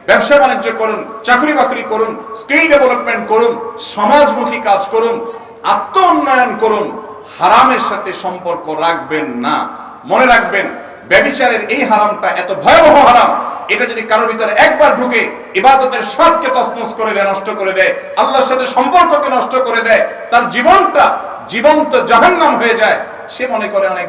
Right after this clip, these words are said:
ভালোবাসাবাসি চলছে, আসলে এগুলো সব ভাঁওতাবাজি ছাড়ার কিচ্ছু না। ভালোবাসার শিক্ষক দুনিয়াতে কারা? ভালোবাসা মানে, ভালোবাসা শুনতেই এখন মনে হয় দুই নম্বর জিনিস, মেড ইন চায়না। এই জিনিসটা শিক্ষক কারা ভাই?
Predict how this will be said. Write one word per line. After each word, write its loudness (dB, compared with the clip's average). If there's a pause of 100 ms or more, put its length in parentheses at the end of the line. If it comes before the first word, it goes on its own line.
ভালোবাসাবাসি 0
চলছে, -6 (380)
আসলে -6
এগুলো -8 (100)
সব 2 (380)
ভাঁওতাবাজি -4
ছাড়ার -6
কিচ্ছু -20
না। -20 (1080)
ভালোবাসার 0
শিক্ষক -4 (100)
দুনিয়াতে -6 (100)
কারা? -4 (1300)
ভালোবাসা -2
মানে, -6 (320)
ভালোবাসা -2
শুনতেই -6
এখন -6
মনে -6
হয় -6
দুই -8
নম্বর -10 (100)
জিনিস, -16 (840)
মেড -4
ইন -4
চায়না। -4 (1300)
এই -2
জিনিসটা -6 (120)
শিক্ষক -2
কারা 2
ভাই? 0